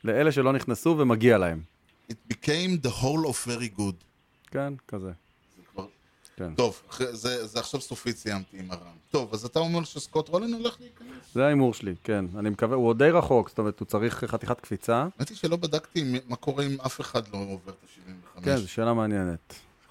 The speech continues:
Speaker 1: יכול להיות שלא מציגים אף אחד, אבל יש להם, השנה זה סבבה, כי יש להם את אלה של שנה שעברה, זה בסדר. זה לא שלא מציגים אף אחד.
Speaker 2: זה יכול לקרות.
Speaker 1: כן. אה,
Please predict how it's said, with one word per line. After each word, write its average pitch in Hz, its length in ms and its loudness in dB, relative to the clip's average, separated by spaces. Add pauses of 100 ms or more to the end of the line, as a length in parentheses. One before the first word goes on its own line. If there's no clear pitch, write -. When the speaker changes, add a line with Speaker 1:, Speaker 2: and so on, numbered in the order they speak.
(220)
Speaker 1:
יכול 95 160 -6
להיות 117 120 -6
שלא 107 180 -6
מציגים 113 320 -4
אף 110 120 -6
אחד, 120 200 -2
אבל 101 140 -2
יש 113 120 -6
להם, 123 180 0
השנה 117 280 -2
זה 123 60 -4
סבבה, 131 320 4
כי 113 120 2
יש 107 100 -2
להם 107 120 4
את 107 100 2
אלה 110 100 2
של 110 120 -2
שנה 113 200 0
שעברה, 117 320 4
זה 101 60 0
בסדר. 101 360 2 (640)
זה 107 60 0
לא 110 100 0
שלא 123 220 2
מציגים 120 380 2
אף 117 140 -2
אחד. 107 220 2 (280)
Speaker 2:
זה 98 220 0
יכול 110 260 0
לקרות. 117 340 -2 (540)
Speaker 1:
כן. 101 220 2 (300)
אה, 117 40 -4